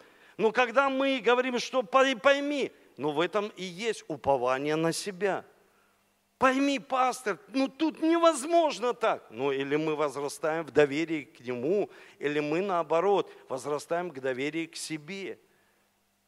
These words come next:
к своему эго. И наш характер не изменяется. Мы стоим на месте, ничего не происходит.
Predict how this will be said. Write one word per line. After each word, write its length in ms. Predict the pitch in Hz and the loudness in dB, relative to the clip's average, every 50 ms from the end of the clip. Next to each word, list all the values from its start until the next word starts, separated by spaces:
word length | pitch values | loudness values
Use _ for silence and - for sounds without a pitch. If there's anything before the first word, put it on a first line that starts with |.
| _ _ | _ _
к 60 | - | -16
своему 500 | - - 147 143 135 135 143 160 190 - | -6 0 0 0 2 0 -2 -4 -4 -4
эго. 480 | - 208 214 208 196 143 120 104 90 90 _ _ _ _ _ _ _ _ _ _ _ _ _ _ _ _ _ _ _ _ _ _ _ _ _ _ _ _ _ _ _ _ _ _ _ _ _ _ _ _ _ _ _ _ _ _ _ _ | -6 -6 -6 -6 -6 -6 -8 -8 -10 -12 _ _ _ _ _ _ _ _ _ _ _ _ _ _ _ _ _ _ _ _ _ _ _ _ _ _ _ _ _ _ _ _ _ _ _ _ _ _ _ _ _ _ _ _ _ _ _ _
И 80 | - 156 | -4 -2
наш 320 | 190 180 175 180 170 - | 0 2 2 2 0 -2
характер 560 | - - 180 175 185 190 180 180 - 170 151 143 | -2 -2 0 2 2 0 0 -2 -4 -6 -4 -4
не 220 | 151 151 151 151 | -4 -4 -4 -6
изменяется. 840 | 139 - 139 143 147 147 156 170 170 160 139 110 - - - - _ _ _ _ _ | -6 -6 -8 -8 -6 -6 -6 -6 -6 -6 -6 -8 -10 -14 -20 -20 _ _ _ _ _
Мы 160 | - 139 160 | -8 -6 -6
стоим 420 | 151 - - 160 151 151 147 147 147 | -6 -4 -2 -2 0 0 0 -2 -2
на 100 | 147 143 | -2 -2
месте, 520 | 143 151 165 160 143 - - - - - - _ _ _ - | -2 -4 -4 -6 -6 -8 -10 -16 -20 -20 -20 _ _ _ -6
ничего 400 | 151 165 160 - - 170 160 170 | -6 -6 -4 -4 -4 -2 0 0
не 140 | 165 175 175 | 0 -2 -2
происходит. 760 | 170 - 190 190 185 - - - 202 214 202 196 147 123 - | -2 -2 -2 0 -2 -4 -4 -4 0 0 0 0 0 -4 -12